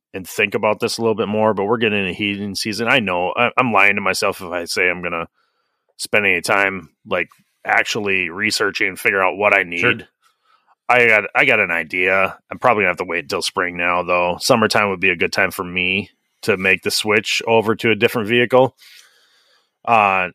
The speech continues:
Speaker 1: not just because it would be easier, like, with better weather conditions and having, you know, being able to do things outside or whatever, but just simply because I'm gonna be too busy. But it's, it's a, it's on top of, it's kinda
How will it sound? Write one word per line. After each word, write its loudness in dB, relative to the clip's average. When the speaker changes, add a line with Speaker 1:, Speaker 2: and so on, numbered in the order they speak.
Speaker 1:
not 2
just -4
because -2
it -2
would -4
be -10
easier, 0
like, -4
with -8
better 0
weather 2
conditions 2
and -2
having, 2
you -4
know, -6
being -2
able -2
to -10
do -4
things -6
outside 0
or 2
whatever, 4
but 0
just 4
simply -2
because -6
I'm -10
gonna -12
be -10
too -16
busy. -12
But -16
it's, -4
it's 4
a, 6
it's 2
on 4
top 0
of, 0
it's -10
kinda 0